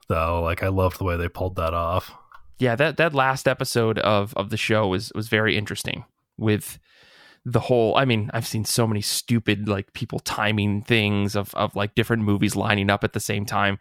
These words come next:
Speaker 2: I'm just like, "Oh God, like, this is too much. No one, no one should be doing this." But yeah, I, I liked, I definitely liked his, his portrayal without saying that he was Kang. Um, I, I liked the implication there. Uh, Kate, any, any last thoughts from you?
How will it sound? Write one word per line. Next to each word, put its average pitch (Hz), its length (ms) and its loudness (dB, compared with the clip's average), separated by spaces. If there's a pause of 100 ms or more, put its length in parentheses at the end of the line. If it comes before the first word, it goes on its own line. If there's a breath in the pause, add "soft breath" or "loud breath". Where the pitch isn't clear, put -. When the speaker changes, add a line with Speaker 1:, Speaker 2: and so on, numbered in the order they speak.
(360 loud breath)
Speaker 2:
I'm 107 80 -10
just - 180 -8
like, - 180 -12
"Oh 110 120 -6
God, - 340 -6
like, - 200 -8
this - 180 -4
is 117 100 -10
too 110 180 -2
much. 71 280 -8
No 117 160 4
one, 117 240 2 (260 loud breath)
no 131 140 4
one 131 100 4
should 107 180 -2
be 107 100 -2
doing 104 240 0
this." 104 140 -4
But 110 220 2 (380 soft breath)
yeah, 117 120 4
I, 117 120 6
I 123 180 4
liked, 131 380 0
I 120 80 4
definitely 135 380 2
liked 107 200 0
his, - 260 -6
his 107 140 -2
portrayal 101 680 -4
without 131 300 2
saying 127 360 0
that 107 100 0
he 110 100 -2
was - 160 -2
Kang. 92 380 -4 (180)
Um, 90 380 -6
I, 117 240 -4
I 110 80 -2
liked 101 300 0
the 101 100 0
implication 101 500 -8
there. - 240 -8 (260)
Uh, 113 200 -6
Kate, 151 260 0
any, 139 180 0
any 139 140 2
last 131 260 2
thoughts 131 200 0
from 127 160 -2
you? 151 120 -2